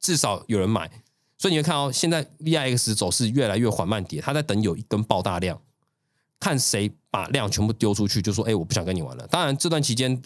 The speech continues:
我建议大家如果看到V I X的话，就是观望，去学习一下，哎，基金有下市的时候，其实这还蛮少见的，基金要到下市是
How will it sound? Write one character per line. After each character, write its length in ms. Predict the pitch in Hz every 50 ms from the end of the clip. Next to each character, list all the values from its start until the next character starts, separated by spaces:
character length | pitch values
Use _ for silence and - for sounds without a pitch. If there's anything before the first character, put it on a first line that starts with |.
| _
我 140 | - 95 95
建 220 | 95 - 139 131
议 60 | 131 123
大 120 | 131 117
家 160 | 113 117 113
如 140 | 110 110 117
果 80 | 110 92
看 140 | - 117
到 120 | 110 110 101
V 140 | 98 101 104
I 200 | 101 92 90 90
X 160 | - - 82
的 60 | 80
话， 140 | - 107 92
就 120 | 87 92 87
是 80 | 104
观 180 | - 98 85 95
望， 220 | 98 90 76 151
去 120 | - - 127
学 200 | - - 101 104
习 180 | - - 98
一 20 | 95
下， 120 | 123 117
哎， 120 | 110 160 190 - - - - _ _ _ _ _ _ _ _ _ _ -
基 160 | - 170 165
金 140 | 170 196 185
有 140 | 151 101
下 200 | 87 - 135 113
市 160 | 107 - - 104
的 80 | 85
时 160 | 80 - -
候， 220 | 73 101 92 78 78
其 120 | - -
实 80 | 151 180
这 140 | 180 220 180
还 120 | 156 135
蛮 160 | 117 113 120
少 200 | 131 - 107 90
见 200 | 85 - 123 107 85
的， 100 | 82 85
基 180 | - - 160
金 160 | 151 151 170
要 100 | 170 151
到 140 | 139 151 131
下 260 | 123 - - 135 117
市 180 | 110 - 120 104
是 300 | - - 104 92 78 -